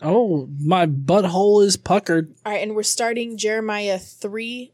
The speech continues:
Speaker 2: s-, uh, six is where we're starting, 'cause we ended off at five last time.
Speaker 1: Okay.
Speaker 2: "During the reign of King Josiah, the Lord said to me, 'Have you seen what faithless Israel has done?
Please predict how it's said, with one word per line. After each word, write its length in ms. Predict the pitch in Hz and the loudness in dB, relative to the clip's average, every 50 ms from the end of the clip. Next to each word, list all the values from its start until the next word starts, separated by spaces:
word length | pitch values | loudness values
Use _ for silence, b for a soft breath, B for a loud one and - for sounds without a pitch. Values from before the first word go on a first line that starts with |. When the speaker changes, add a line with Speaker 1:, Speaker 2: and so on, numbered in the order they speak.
| _ _ | _ _
Speaker 2:
s-, 340 | - - - - - - - - | -6 -4 -2 -2 -4 -4 -6 -6
uh, 180 | 196 190 175 | -6 -4 -4
six 600 | 175 - - - - 175 - _ - - - - - - | -4 -2 -2 0 -2 -2 -4 _ -10 -10 -10 -10 -10 -12
is 200 | 190 185 - - | -8 -8 -8 -6
where 140 | 143 117 | -8 -8
we're 80 | 113 156 | -8 -8
starting, 380 | - - - 104 - - 127 190 | -10 -10 -10 -10 -12 -14 -16 -16
'cause 180 | 180 202 190 - | -14 -12 -12 -12
we 100 | 190 175 | -12 -12
ended 200 | 175 175 175 170 | -12 -12 -12 -12
off 200 | 175 165 165 - | -12 -12 -14 -14
at 120 | 180 - - | -16 -18 -18
five 260 | - - - - - | -18 -20 -20 -18 -20
last 220 | - - - - | -20 -14 -14 -14
time. 180 | - - - - _ _ - | -14 -14 -18 -20 _ _ -6
Speaker 1:
Okay. 300 | - 165 151 - 190 226 247 B B B B B B B B _ | -6 -4 0 0 -2 -2 -4 B B B B B B B B _
Speaker 2:
"During 260 | - 254 277 285 302 330 | 2 4 4 4 2 -4
the 60 | 339 | -4
reign 200 | 277 247 233 240 | -4 -2 -2 -2
of 100 | 254 240 - | -4 -6 -6
King 220 | - 220 202 202 | -4 -4 -4 -4
Josiah, 440 | 196 214 208 202 190 175 170 165 160 | -4 -4 -4 -4 -4 -4 -4 -4 -4
the 120 | 165 180 175 | -4 -4 -2
Lord 300 | 175 180 185 196 202 190 | 0 0 0 0 0 -4
said 300 | - - 185 175 180 - | -4 -2 -2 -2 0 -2
to 100 | - 190 | -4 -4
me, 300 | 170 147 110 - - - _ _ _ _ _ - | -4 -8 -8 -12 -14 -18 _ _ _ _ _ -16
'Have 300 | 202 - - 233 247 247 269 | -14 -8 -4 -4 -4 -4 -6
you 120 | 269 277 | -8 -4
seen 520 | 254 - - - 233 220 214 220 233 233 226 | -2 -2 -2 0 -2 -4 -4 -6 -8 -6 -2
what 180 | 208 185 - - | -2 -2 -4 -4
faithless 540 | - - 185 175 180 185 196 196 190 - - | -6 -6 -6 -6 -6 -6 -8 -8 -8 -6 -4
Israel 420 | - 262 262 262 247 214 120 113 - | -4 -4 -4 -4 -4 -4 -4 -4 -4
has 240 | - 196 151 - - | -6 -6 -6 -4 -4
done? 380 | - 147 101 92 123 208 208 | -4 -6 -6 -6 -10 -12 -14